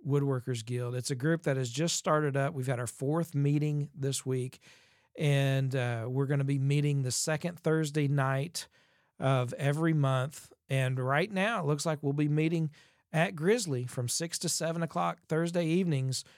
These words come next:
uh, the second Thursday of the month from six o'clock to seven o'clock in the evening. Um, and, uh, yeah, come on out and join us. It, it's, uh, seems like a really good group of guys. We're just getting this thing going,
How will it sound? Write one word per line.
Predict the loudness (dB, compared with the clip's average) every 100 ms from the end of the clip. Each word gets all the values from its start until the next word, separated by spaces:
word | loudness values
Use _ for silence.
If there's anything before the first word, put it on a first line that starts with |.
| _ _
uh, | 0 0 -2 -6
the | -4 -4 -2
second | -2 0 0 -2 2
Thursday | 2 2 2
of | 2
the | 4
month | 2 2 0 -8
from | -12 -6 -4
six | -4 -4
o'clock | -4 -2 -4 -4
to | -4
seven | -2 0 -2
o'clock | -2 -4 -4 -4
in |
the | -4
evening. | -2 -2 -4 -8 -10 -20 _ _ -6
Um, | -2 0 -2 -4 -8
and, | -4 -2 -2 -4
uh, | -8 -10 -14 -18 _ -4
yeah, | 0 0 -2 -2
come | 2
on | 2 2
out | 2 0 -4 -6
and |
join | -4 -2 -2
us. | -4
It, | -6 -8
it's, | -8 -6 -4 -4
uh, | -4 -6 -10 -14 _ _ _ -20 _
seems | -4 -2
like | 0
a | 0
really | 0 0
good | 0 -2 -2
group | -4 -4
of | -6
guys. | 0 2 2 0 -2
We're | -4
just | -4 -6
getting | -6 -4
this | -4
thing | -4 -4 -2
going, | -2 0 0 -2